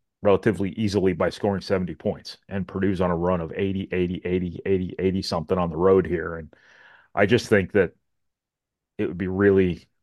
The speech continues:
uh, a lot would have to go sideways for Purdue here to not be able to, um, finally get out of the rack with a win.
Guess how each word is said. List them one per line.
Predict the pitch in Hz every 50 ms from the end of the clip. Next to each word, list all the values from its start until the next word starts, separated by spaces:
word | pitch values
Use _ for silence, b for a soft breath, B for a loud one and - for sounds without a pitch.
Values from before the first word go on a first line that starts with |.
| _ -
uh, | 90 90 87 82 78 76 -
a | - 104
lot | 107 110 117 - 117
would | 107 92
have | 104 104 - -
to | 104
go | 98 98
sideways | 90 - 107 95 92 87 85 82 80 -
for | - - -
Purdue | - - 87 85 85 85
here | 80 82 90 85 80 80
to | - - 98 87 82 80 - _ b b b b b b b b b b _ _ -
not | 85 95 92 85 - -
be | 101 87 85
able | 78 87 87 80
to, | 80 73 76 71 - _ _ - 90
um, | 85 80 78 76 71 67 - - _ _ _ _ _ _ _ _ _ _ _ _ _ _ _
finally | _ 123 110 95 87 90
get | 85 92 87
out | 90 82
of | 78
the | 78 78
rack | 82 87 87 80 -
with | 92 82
a | 78
win. | 76 82 82 80 73